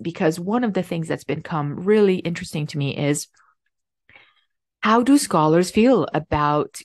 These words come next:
goddess work? And especially scholars that are working in the field of ancient history, scholars that are working in the field of goddesses,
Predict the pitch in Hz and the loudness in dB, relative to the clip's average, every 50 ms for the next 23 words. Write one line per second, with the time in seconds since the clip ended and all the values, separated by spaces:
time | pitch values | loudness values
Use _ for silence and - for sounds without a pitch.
0 | - 165 - 160 151 151 151 151 151 147 151 - - - - - - - - _ | -8 -4 -2 0 0 0 0 -2 -4 -4 -6 -8 -12 -14 -14 -14 -16 -18 -20 _
1 | _ _ _ - 156 156 147 135 123 - _ - - - _ _ _ _ _ _ | _ _ _ -6 -2 -2 -2 -2 -4 -6 _ -20 -20 -20 _ _ _ _ _ _
2 | _ _ _ 165 165 165 160 160 160 160 - 160 - 202 208 - 247 214 196 _ | _ _ _ -2 -2 0 0 -2 -4 -6 -6 -6 -4 -4 -6 -4 -6 -10 -12 _
3 | _ - - - - - - 180 170 170 180 175 180 160 160 151 147 160 160 160 | _ -18 -18 -16 -10 -6 -4 -2 -2 -2 -2 -4 -4 -2 -2 -2 -2 -2 -2 -2
4 | 170 180 - 190 175 165 156 151 143 - 151 151 143 147 139 143 131 131 - - | -2 -2 -4 -6 -6 -6 -6 -6 -8 -6 -6 -6 -4 -4 -6 -6 -8 -8 -10 -10
5 | 127 131 - 214 208 - - 202 196 190 185 - - - 151 147 147 143 147 151 | -8 -4 -4 -4 -4 -2 -2 -2 -2 -2 -2 -4 -6 -4 -4 -2 -2 -4 -4 -6
6 | 143 131 139 135 143 156 - 156 151 143 139 139 - - 143 135 139 139 123 - | -6 -4 -4 -4 -6 -6 -6 -8 -6 -6 -6 -8 -6 -6 -4 -2 -2 -4 -4 -6
7 | - _ 143 135 131 131 127 - - - - _ _ _ _ _ _ _ _ _ | -8 _ -4 -2 -2 -2 -4 -6 -8 -12 -14 _ _ _ _ _ _ _ _ _
8 | _ _ _ _ _ _ _ _ - 165 - 151 131 139 135 143 - - 160 165 | _ _ _ _ _ _ _ _ -12 -8 -4 -4 -2 -2 -2 -4 -4 -2 -2 -2
9 | 196 254 285 - - - - | -2 -2 -4 -6 -12 -16 -18